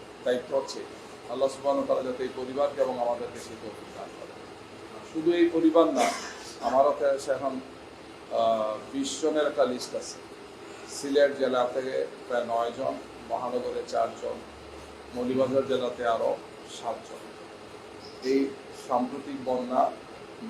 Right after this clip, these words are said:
বৃষ্টি, এগুলোর মাধ্যমে এই মানুষগুলা মারা গিয়েছে। কেউ বিদ্যুৎস্পৃষ্ট হয়েছে, কেউ পানিতে পড়ে গেছে, পানির জোরে চলে গেছে,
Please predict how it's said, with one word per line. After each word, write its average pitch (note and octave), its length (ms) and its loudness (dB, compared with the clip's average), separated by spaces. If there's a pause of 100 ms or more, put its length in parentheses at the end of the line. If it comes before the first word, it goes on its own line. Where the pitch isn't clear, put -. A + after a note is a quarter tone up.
বৃষ্টি, B2 360 -8 (440)
এগুলোর B2 360 -2 (220)
মাধ্যমে B2 480 -2 (600)
এই B2+ 140 2
মানুষগুলা C3 500 2 (560)
মারা C3 220 6
গিয়েছে। A#2 380 -4 (320)
কেউ C3 140 -2 (100)
বিদ্যুৎস্পৃষ্ট C3 580 -8
হয়েছে, C3+ 340 4 (600)
কেউ C3 160 0
পানিতে C3+ 360 4
পড়ে C3+ 240 4
গেছে, C3+ 200 -2 (540)
পানির B2 320 2
জোরে B2 220 -6
চলে B2 220 2
গেছে, - 200 -8